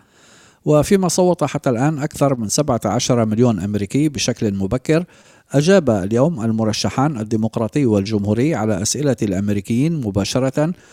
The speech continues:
ولكن كل منهما عبر محطة تلفزيونية مختلفة.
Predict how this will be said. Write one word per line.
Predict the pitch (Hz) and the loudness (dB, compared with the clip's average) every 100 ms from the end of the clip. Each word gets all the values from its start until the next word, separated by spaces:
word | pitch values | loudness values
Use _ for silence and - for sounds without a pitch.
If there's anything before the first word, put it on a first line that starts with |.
| - - | -20 -6
ولكن | 156 180 175 147 | 0 2 2 -2
كل | 131 170 165 | 0 2 2
منهما | 117 110 107 113 131 147 | 2 2 0 2 2 0
عبر | 120 120 113 | 0 0 0
محطة | 104 - 147 131 - 120 | -2 -4 -4 -4 -2 -2
تلفزيونية | - 107 98 104 110 110 135 123 | -2 -2 -2 0 2 2 2 0
مختلفة. | 120 107 98 - 113 101 92 | 0 -2 -4 -2 -2 -2 -4